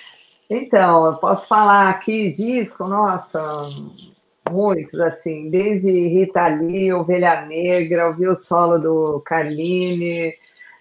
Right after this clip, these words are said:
ah, maravilhoso, rock brasileiro, né? E tem um disco, falando em Vassourinha, Nina, um disco que eu amo de paixão,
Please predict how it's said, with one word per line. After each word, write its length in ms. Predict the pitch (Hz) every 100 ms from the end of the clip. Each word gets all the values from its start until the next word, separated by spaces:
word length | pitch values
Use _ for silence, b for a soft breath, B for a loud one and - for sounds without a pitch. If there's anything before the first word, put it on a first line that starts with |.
| b
ah, 840 | - 170 170 170 165 160 160 156 139 - 147 151 151 -
maravilhoso, 1160 | 160 160 156 156 147 160 180 180 180 - 180 170
rock 320 | 165 160 156
brasileiro, 1300 | 151 156 151 156 139 147 165 175 180 175 170 170 170 - b b b _ -
né? 400 | 175 196 202 196
E 40 |
tem 160 | 202 208
um 100 | 214
disco, 880 | 190 220 208 - 202 190 190 185 175
falando 340 | 185 180 185 190
em 80 | 185
Vassourinha, 800 | 190 - 185 175 180 190 180
Nina, 380 | 170 175 165 160 160
um 140 | 156 156
disco 420 | 170 170 - 160
que 120 | - 175
eu 220 | 170 180
amo 180 | 185 175
de 80 | 160
paixão, 840 | - 165 - - 180 180 180 -